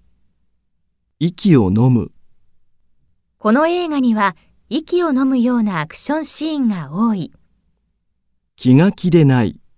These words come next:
Speaker 2: サッカーの結果が心配で気が気でない。
Speaker 1: 気が済む。
Speaker 2: 会社の不満を友達に話したら気が済んだ。
Speaker 1: 馬が合う。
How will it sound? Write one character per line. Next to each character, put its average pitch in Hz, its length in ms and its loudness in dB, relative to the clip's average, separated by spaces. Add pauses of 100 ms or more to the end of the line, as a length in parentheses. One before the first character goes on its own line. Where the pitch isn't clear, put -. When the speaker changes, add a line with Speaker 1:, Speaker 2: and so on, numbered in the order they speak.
(920)
Speaker 2:
サ 294 180 0
ッ - 60 -2 (100)
カ 294 160 -2
ー 269 40 0
の 247 120 -2
結 214 240 -6
果 233 140 -4
が 233 140 -2
心 240 280 -4
配 247 260 -4
で 233 200 -2 (280)
気 - 140 -8
が 233 180 -2
気 277 140 -10
で 285 160 -2
な 254 200 -2
い。 - 140 -12 (1300)
Speaker 1:
気 131 180 2
が 175 160 4
済 156 240 2
む。 92 200 2 (1300)
Speaker 2:
会 262 200 2
社 339 160 -6
の 320 160 -4
不 277 160 -4
満 269 300 0
を 262 120 -4
友 214 280 -4
達 269 260 -4
に 277 120 -2
話 247 360 -2
し - 60 -14
た 220 120 -6
ら 170 160 -2 (260)
気 - 140 -8
が 220 160 0
済 285 240 -6
ん 269 80 -2
だ。 202 160 -2 (1300)
Speaker 1:
馬 139 320 4
が 110 320 2
合 107 100 0
う。 80 160 -6